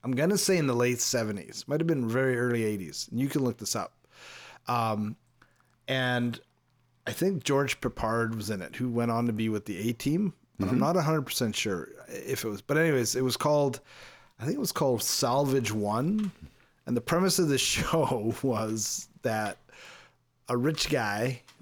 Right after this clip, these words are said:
Speaker 1: so you see the, the, the corollary here, basically built, uh, like, a spaceship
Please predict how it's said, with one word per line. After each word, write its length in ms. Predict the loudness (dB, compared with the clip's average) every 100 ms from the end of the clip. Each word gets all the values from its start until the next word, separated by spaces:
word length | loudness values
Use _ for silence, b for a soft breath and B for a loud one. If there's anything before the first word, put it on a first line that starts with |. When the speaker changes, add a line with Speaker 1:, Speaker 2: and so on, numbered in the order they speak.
| -20
Speaker 1:
so 260 | -10 -2 0
you 100 | 2
see 240 | 2 2
the, 280 | 2 0 -4 -4
the, 200 | -4 -2
the 80 | -6
corollary 580 | 0 2 4 2 0 -2
here, 300 | -2 -4 -8 B B B B -4
basically 500 | 0 0 0 0 2
built, 420 | 2 2 2 -2 -8
uh, 240 | -6 -4 -6
like, 200 | -6 -6
a 40 | -4
spaceship 720 | -2 2 2 2 2 0 -2